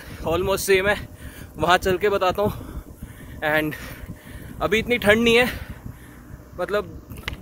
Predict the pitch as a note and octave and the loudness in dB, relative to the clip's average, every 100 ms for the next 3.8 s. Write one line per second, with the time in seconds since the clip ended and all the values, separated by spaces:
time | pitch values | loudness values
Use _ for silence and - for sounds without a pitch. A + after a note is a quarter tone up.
0 | - G3 F#3+ G3 - G3 E3 D#3 G#3 F3 | -8 -2 2 2 4 2 2 2 2 4
1 | E3+ G3 F3+ F3+ F3+ G3 F3+ - F3 F#3 | 4 2 2 2 2 2 0 2 2 6
2 | F3 F#3 F#3+ D#3+ D#3 G3 - - - - | 6 8 6 6 4 2 0 -12 -12 -14
3 | - - - D#3 D3+ D3 D3 | -14 -12 -4 0 2 4 2